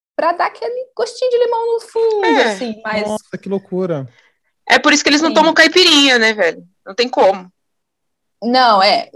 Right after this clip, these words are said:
Speaker 1: assim, às vezes tem umas promoções que a galera compra de lou-, de assim, como se deu a louca no gerente, aí a gente compra limão a louca,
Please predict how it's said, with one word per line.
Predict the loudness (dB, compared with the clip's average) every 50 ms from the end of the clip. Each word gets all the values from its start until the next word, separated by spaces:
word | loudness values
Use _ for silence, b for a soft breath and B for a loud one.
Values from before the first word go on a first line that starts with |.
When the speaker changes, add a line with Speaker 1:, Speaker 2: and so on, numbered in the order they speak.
| -18 -12 -8
Speaker 1:
assim, | -6 -6 -6 -6 -6 -4 -2 0
às | 0 0 0 0
vezes | 2 2 2 2
tem | -2 -6
umas | -6 -6 -6 -6
promoções | -4 -4 -4 -4 -4 -8 -10 -10 -8 -8 -10 -8
que | -4 -2
a | -2 0
galera | 2 2 2 2 0
compra | -4 -8 -10 -8 -8
de | -10 -8
lou-, | -8 -8 -10 -10 _ -16
de | -16 -10 -10
assim, | -10 -10 -8 -6 -6 -6 -6 -6 -12 _
como | -16 -16 -16
se | -14 -16 -18 -12 -4
deu | 0 2 2
a | 2
louca | 2 2 0 -2
no | -2
gerente, | 0 0 0 0 0 -2 -4 -6 -4 -2
aí | -2 -2 -2
a | -2 -4
gente | -6 -8 -12 -12 _
compra | -14 -10 -6 -6
limão | -4 -4 -4 -2 -2 -2
a | -2
louca, | -2 -2 -4 -4 -6